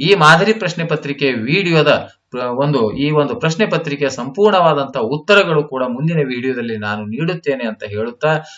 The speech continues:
ಈ ವಿಡಿಯೋ ಇಷ್ಟವಾದರೆ ದಯವಿಟ್ಟು ಲೈಕ್ ಮಾಡಿ, ಶೇರ್ ಮಾಡಿ ಮತ್ತು ಸಬ್ಸ್ಕ್ರೈಬ್ ಮಾಡುವುದನ್ನು ಮರೆಯಬೇಡಿ ಅಂತ ಹೇಳುತ್ತಾ, ಮತ್ತೆ ಅಲ್ಲಿರುವಂತ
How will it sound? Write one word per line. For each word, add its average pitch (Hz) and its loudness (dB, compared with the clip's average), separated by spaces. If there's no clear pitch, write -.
ಈ 113 -4
ವಿಡಿಯೋ 185 0
ಇಷ್ಟವಾದರೆ 131 0
ದಯವಿಟ್ಟು 156 -2
ಲೈಕ್ 165 0
ಮಾಡಿ, 165 0
ಶೇರ್ 160 -2
ಮಾಡಿ 160 -4
ಮತ್ತು 113 -10
ಸಬ್ಸ್ಕ್ರೈಬ್ 123 -2
ಮಾಡುವುದನ್ನು 143 -2
ಮರೆಯಬೇಡಿ 156 0
ಅಂತ 131 -6
ಹೇಳುತ್ತಾ, 107 -2
ಮತ್ತೆ 139 0
ಅಲ್ಲಿರುವಂತ 175 2